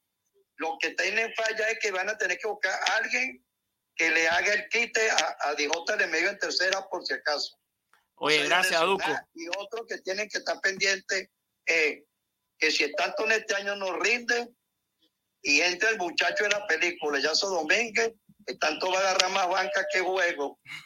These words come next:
Speaker 1: Es mi
Speaker 2: Dale.
Speaker 1: opinión personal.
Speaker 2: Está bien,
Speaker 1: ¿Ah?
Speaker 2: Duque, te voy a dejar rapidito, rapidito para coger una última llamada de alguien que ha insistido mucho, ¿viste? Te
Speaker 1: Dale,
Speaker 2: quiero, un
Speaker 1: dale,
Speaker 2: abrazo.
Speaker 1: un saludo, hermano, un abrazo.
Speaker 2: Bendiciones.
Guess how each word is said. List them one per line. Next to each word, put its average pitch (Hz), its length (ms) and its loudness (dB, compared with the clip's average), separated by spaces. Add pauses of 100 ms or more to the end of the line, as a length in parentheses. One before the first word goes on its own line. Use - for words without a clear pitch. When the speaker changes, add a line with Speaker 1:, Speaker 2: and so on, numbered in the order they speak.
(160)
Speaker 1:
Es 349 140 0
mi 175 60 -14
Speaker 2:
Dale. 180 360 4
Speaker 1:
opinión 156 420 -2
personal. 160 520 -2 (240)
Speaker 2:
Está 156 240 6
bien, 190 200 6
Speaker 1:
¿Ah? - 40 -4
Speaker 2:
Duque, 226 200 6
te 180 80 -2
voy 208 160 6
a 220 40 12
dejar 233 160 12
rapidito, 233 340 8
rapidito 247 300 8
para 220 120 8
coger 214 200 8
una 269 180 8
última 302 340 4
llamada 277 340 8
de 262 60 6
alguien 269 220 2
que 277 80 -2
ha 269 40 2
insistido 254 440 -2
mucho, 233 280 0
¿viste? 254 220 0
Te - 60 -6
Speaker 1:
Dale, - 120 2
Speaker 2:
quiero, 254 160 6
un 254 40 4
Speaker 1:
dale, 226 180 4
Speaker 2:
abrazo. 247 300 6
Speaker 1:
un 208 60 0
saludo, 196 280 0
hermano, 190 320 0
un 180 80 -2
abrazo. 190 120 2
Speaker 2:
Bendiciones. 208 540 2